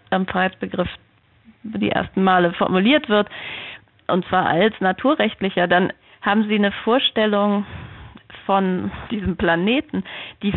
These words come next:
vollkommen abweicht von unserer. Erstens ist eine Vorstellung, dass er ganz jung sei, also sechstausend Jahre, wie es in der Bibel hieß. Und dann, dass es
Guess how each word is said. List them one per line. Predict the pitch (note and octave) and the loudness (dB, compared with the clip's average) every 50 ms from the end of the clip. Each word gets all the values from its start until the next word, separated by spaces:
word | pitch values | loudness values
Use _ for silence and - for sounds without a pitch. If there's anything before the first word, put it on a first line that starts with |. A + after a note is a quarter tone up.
| - - | 0 2
vollkommen | G3 G#3+ C#4 E4 - - C#4 A#3+ A#3 - | 4 4 4 2 0 0 0 0 0 0
abweicht | - - - - - E3 E3 E3+ F3 - | -2 -2 -2 -2 -2 -2 -2 -2 -2 -6
von | - - D#3+ - | -8 -6 -6 -4
unserer. | - D#3 D3+ D3 - - | -4 -4 -4 -2 -2 -2
Erstens | - D#3 G3+ - - G3 | 0 0 0 0 -2 -6
ist | G3+ - | -2 -2
eine | G3+ F#3+ | -2 0
Vorstellung, | - G3+ G3 - - F#3+ F#3 F3+ | 0 0 -2 0 0 0 2 2
dass | F3+ - | 2 2
er | F#3+ | 2
ganz | F3 E3+ F3 - - | 2 2 0 0 0
jung | E3+ F3+ G#3 A#3 C4 - | 2 4 4 4 4 4
sei, | A#3+ B3 C4+ D#4+ C#4 - | 2 4 4 4 2 2
also | F#3+ F3+ D#3+ | 0 0 0
sechstausend | D#3+ D#3+ E3 - - - E3 E3 F3 E3 E3 | -2 -2 -4 -4 -6 -4 -4 -2 0 0 0
Jahre, | D#3+ - G3+ G#3+ A3+ A3+ | 0 2 2 2 2 2
wie | A3 A3 | 2 0
es | - - | -2 -2
in | - G#3 | -2 -2
der | G#3 G3+ | 0 0
Bibel | G#3 A3 G#3+ A#3+ A3 A3 | 0 0 2 2 2 4
hieß. | A3+ A#3 A#3 B3+ - - - - - - - - - - - - - - - | 4 4 2 2 0 -4 -14 -12 -10 -8 -8 -8 -10 -10 -12 -14 -14 -6 0
Und | - G3+ G3 F#3+ | 2 2 4 4
dann, | F3+ F3+ G3 A3+ A#3+ B3+ - - - - | 4 4 4 2 2 0 -4 -6 -4 0
dass | G3+ G3 G3+ | 0 0 0
es | - G3+ | -2 -8